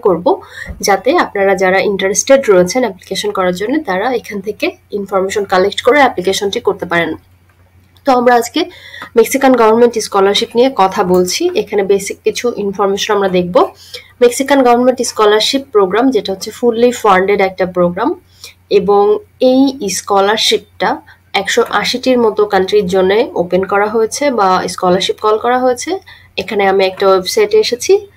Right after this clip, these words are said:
এখানে কিছু table of content রয়েছে, যেমন details about Mexican government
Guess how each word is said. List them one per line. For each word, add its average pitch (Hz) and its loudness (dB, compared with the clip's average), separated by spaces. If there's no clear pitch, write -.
এখানে 190 -2
কিছু 190 -4
table 208 2
of 196 -4
content 185 0
রয়েছে, 240 2
যেমন 190 0
details 196 2
about 202 -2
Mexican 214 -2
government 208 0